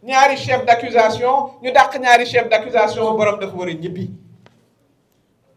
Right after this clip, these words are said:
Bàyyi candidat yëpp bokk, nga libéré suñu xale yi ci mbedd mi, ñu def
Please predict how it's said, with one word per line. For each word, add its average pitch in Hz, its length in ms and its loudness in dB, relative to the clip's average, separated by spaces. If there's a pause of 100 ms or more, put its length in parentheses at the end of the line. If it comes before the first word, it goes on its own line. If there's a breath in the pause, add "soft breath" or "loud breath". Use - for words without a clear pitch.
Bàyyi 240 400 4
candidat 233 420 2
yëpp 247 240 4 (160)
bokk, - 280 4 (1200)
nga 247 120 6
libéré 254 380 4
suñu 233 220 0
xale 240 260 2
yi 247 320 -4
ci 247 80 -16
mbedd 254 300 2
mi, - 280 -8 (440)
ñu 233 160 -4 (160)
def 285 240 2